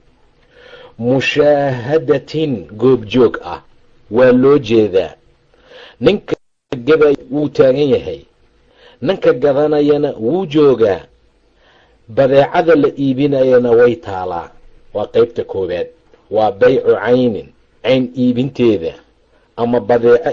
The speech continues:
iibinteeda. Mushaahadatin, xaadir ahoo goobjoog ah, fa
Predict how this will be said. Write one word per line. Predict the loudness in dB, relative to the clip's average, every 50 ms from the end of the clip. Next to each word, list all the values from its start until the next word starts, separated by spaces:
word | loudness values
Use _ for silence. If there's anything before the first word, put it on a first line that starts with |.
| -6 -2
iibinteeda. | -2 -2 0 0 -2 -4 -6 -4 0 0 2 2 2 0 -4 -6 -8 _ _ _ _ _ _ _ _ _ _ _ _ _ _ -10
Mushaahadatin, | -4 -2 -2 -2 -2 -2 0 0 0 0 -2 -4 -6 -6 -4 -2 -2 -2 -2 -4 -6 -4 -4 -4 -6 -8 -12 _ -20 -18 -10
xaadir | -6 -2 -2 -2 0 -2 -2
ahoo | -2 0 0 0 0 2 4 4 4 4 2 -2 _ _ _ _ _ -16
goobjoog | -8 -2 2 2 2 2 0 0 2 4 4 2 2 -2 -10
ah, | -8 -8 -8 -8 -10 _ _ _ _ _ _ _ _ _ _
fa | -4 0 0